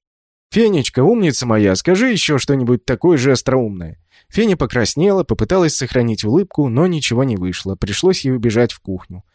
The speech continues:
Зрители на диване что-то закричали и замахали руками. Закончив такие выражения торжества, Сева сказал мне оживленно: «Сегодня он всех бьет, потому что больной, а когда здоровый, нет,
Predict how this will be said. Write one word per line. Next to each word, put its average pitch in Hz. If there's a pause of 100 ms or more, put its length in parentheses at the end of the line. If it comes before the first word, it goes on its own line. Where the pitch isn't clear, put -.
(260)
Зрители 196
на 180
диване 160
что-то 147
закричали 135
и 147
замахали 127
руками. 92 (460)
Закончив 185
такие 165
выражения 139
торжества, 110 (220)
Сева 180
сказал 131
мне 98
оживленно: 92 (640)
«Сегодня 208
он 175
всех 147
бьет, 190
потому 185
что 170
больной, 165
а 110
когда 165
здоровый, 180
нет, 131